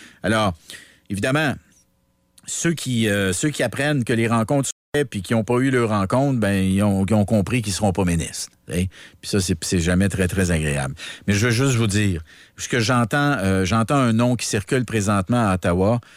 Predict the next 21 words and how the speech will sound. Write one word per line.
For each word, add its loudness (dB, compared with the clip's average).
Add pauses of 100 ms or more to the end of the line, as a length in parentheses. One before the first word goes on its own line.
(260)
Euh, 0
il 0
s'appelle 0
Marc-André 0
Blanchard. 0 (120)
Il -8
n'est -2
pas 0
très -2
connu 0
du -4
grand 0
public. 0 (360)
C'est -2
l'actuel 0
ambassadeur 2
du -4
Canada 0
aux 0
Nations 2
Unies. 2